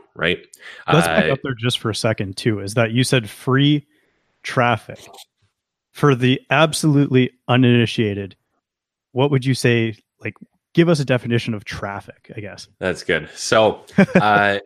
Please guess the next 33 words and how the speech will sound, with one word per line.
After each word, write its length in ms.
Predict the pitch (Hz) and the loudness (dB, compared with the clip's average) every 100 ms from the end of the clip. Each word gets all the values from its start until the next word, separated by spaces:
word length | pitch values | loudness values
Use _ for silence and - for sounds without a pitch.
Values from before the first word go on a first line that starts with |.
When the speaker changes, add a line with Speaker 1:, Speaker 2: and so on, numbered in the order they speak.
| 107 101 98 | -12 -14 -2
Speaker 1:
the 200 | 107 107 | 0 2
most 320 | 123 147 - | 2 0 -2
beautiful 380 | 107 107 107 95 | -2 0 0 2
website 400 | 95 90 101 95 | 0 0 -2 0
in 140 | 85 | -2
the 60 | 85 | -2
world 440 | 95 95 92 - - - 101 | 0 2 0 -4 -18 -20 -12
or 380 | 87 80 78 - | -10 -8 -10 -12
store 840 | - - - 104 95 85 85 80 - | -10 -8 -2 0 2 0 0 -2 -4
or, 300 | 78 76 - _ _ _ _ _ _ _ | -6 -6 -12 _ _ _ _ _ _ _
uh, 300 | 78 62 135 139 - | -10 -10 -12 -16 -4
dealership 600 | 117 107 98 - 95 - | 0 2 2 0 -4 -2
or 80 | 85 | -2
anything 500 | 104 104 90 92 87 - - - - - | 0 0 -2 -6 -6 -12 -20 -20 -18 -4
i-, 240 | 87 82 - | -2 -2 -4
is 300 | 90 87 90 | -6 -4 0
useless 400 | 127 131 127 - | 0 2 0 0
unless 300 | 95 90 - | 0 -2 -2
people 260 | 87 87 | -6 0
are 140 | 82 69 | 0 0
actually 320 | 76 - 62 | -4 -8 -14
going 240 | 76 - | -14 -16
there, 160 | - - _ 87 | -20 -20 _ -4
right? 300 | 98 - - - | -4 -6 -20 -8
Speaker 2:
Right. 140 | 123 107 | -2 2
Speaker 1:
So 520 | 95 90 87 - - _ _ _ - | 2 4 2 -2 -14 _ _ _ -10
because 340 | 80 110 101 | -2 0 2
this 180 | 101 - | 0 -2
is 120 | 92 | -2
an 160 | 92 90 | 0 0
online-based 680 | 90 87 87 80 78 - | 0 -2 -4 -4 -6 -6
world, 400 | 87 90 87 82 - _ 76 | -4 0 -2 -4 -16 _ -8
uh, 300 | 71 50 | -8 -8